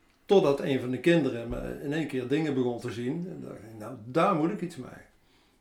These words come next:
Nou, toen wist ik er nog helemaal niks van. En toen heb ik me gewoon overgegeven aan een paar mensen. Van, "Vertel het me nou eens." Dat was de verkeerde richting.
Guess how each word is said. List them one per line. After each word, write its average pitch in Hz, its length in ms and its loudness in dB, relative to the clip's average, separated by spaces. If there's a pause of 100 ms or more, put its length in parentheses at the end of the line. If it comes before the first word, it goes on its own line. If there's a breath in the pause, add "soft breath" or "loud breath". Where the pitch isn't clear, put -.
(100)
Nou, - 180 -8
toen 127 120 -4
wist 127 140 -4
ik - 80 -20
er 131 60 -4
nog 123 120 -4
helemaal 139 220 -2
niks 131 200 -6
van. 131 360 -6
En 117 140 -8
toen 123 200 -8
heb 120 160 -10
ik 104 100 -10
me 117 140 -10
gewoon 139 260 -2
overgegeven 123 840 0
aan 117 140 -8
een 113 80 -14
paar 127 180 -6
mensen. 127 420 -8 (480)
Van, 127 280 -8
"Vertel 143 280 -4
het 143 140 -8
me 131 80 -10
nou 113 240 -12
eens." - 140 -14 (1300 loud breath)
Dat 147 160 -2
was 170 200 4
de 135 60 -10
verkeerde - 340 -6
richting. 156 460 -6